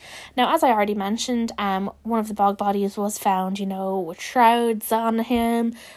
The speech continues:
with a cloak, all things that would line up with him being nobility, and that is the running theme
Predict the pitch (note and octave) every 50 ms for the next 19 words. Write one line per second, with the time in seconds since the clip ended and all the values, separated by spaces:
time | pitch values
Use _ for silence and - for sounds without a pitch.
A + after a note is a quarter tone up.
0 | - - - G3 F#3+ - - - - A3 G#3+ A3 A3 A3+ A3 - - - B3 A3+
1 | A3+ A#3 A3+ - - G#3+ G#3 G#3+ A#3 - A3+ - G#3 A3 G#3 G3 G3+ G3 G3 F#3+
2 | - F#3+ F#3+ F#3+ _ - - G#3+ - - - A#3+ A3+ A3 G#3 G3+ G3 G#3 A3 G#3+
3 | G#3 G#3+ G3+ G3+ G3+ G3+ G3+ G3 G3 F#3+ - A3+ G#3+ F3+ - G#3 G#3 G3+ G#3+ A#3+
4 | C4+ C4+ B3 A3+ - - A3+ G#3+ A3 A3+ A3+ A3+ G#3+ G#3+ G#3+ G#3 - - - -
5 | G#3 G3+ G3+ G3+ G3 G3 G3+